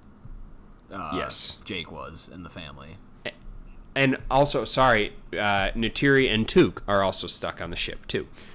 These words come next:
Speaker 2: So, I think, again, emotion-wise, the, the, the speech the little brother gives to Jake Sully about using the way of the water to breathe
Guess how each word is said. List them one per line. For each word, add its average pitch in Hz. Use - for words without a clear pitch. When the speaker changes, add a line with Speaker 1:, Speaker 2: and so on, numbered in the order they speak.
Speaker 2:
So, 135
I 131
think, 190
again, 135
emotion-wise, 101
the, 127
the, 117
the 101
speech -
the 147
little 127
brother 113
gives 98
to 95
Jake 107
Sully 85
about 101
using 107
the 101
way 98
of 92
the 92
water 90
to -
breathe 104